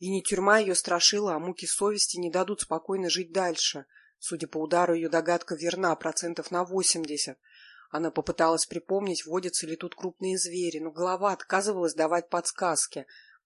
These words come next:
Тело начинало бить крупная дрожь, как последствие выброса лошадиной порции адреналина. «Пойду посмотрю», — произнес Егор, покидая машину.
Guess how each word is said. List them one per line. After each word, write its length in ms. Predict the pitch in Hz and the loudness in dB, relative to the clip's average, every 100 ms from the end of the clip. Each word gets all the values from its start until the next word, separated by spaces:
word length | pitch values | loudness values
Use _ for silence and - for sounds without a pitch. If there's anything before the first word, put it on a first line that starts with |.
| _ _ | _ _
Тело 260 | - 165 156 | 2 4 4
начинало 560 | 156 - 170 165 156 147 | 2 0 2 2 2 0
бить 220 | 175 - | -4 -8
крупная 420 | 165 160 165 156 | -8 -4 -2 -2
дрожь, 300 | 151 185 196 | 0 0 0
как 160 | 156 - | -2 0
последствие 580 | 151 175 185 - 151 | 0 0 0 0 -4
выброса 440 | 147 180 185 - 151 | -4 -4 -2 -2 -2
лошадиной 500 | 147 - 151 175 160 | -2 -4 -4 -4 -2
порции 400 | 156 165 - 165 | -2 -4 -2 -4
адреналина. 760 | 160 165 170 175 180 151 139 _ _ _ - | -4 -2 -2 -2 -2 -6 -8 _ _ _ 2
«Пойду 300 | 180 190 214 | 2 2 0
посмотрю», — 800 | - 196 196 202 220 175 143 _ _ _ _ | 2 2 2 2 2 2 0 _ _ _ _
произнес 440 | 156 156 156 147 156 | -4 -2 0 -2 -4
Егор, 320 | 143 180 - | -2 -2 -2
покидая 460 | 156 156 156 156 | -4 -2 0 0
машину. 640 | 156 160 - 170 156 143 | 0 4 4 2 -4 -6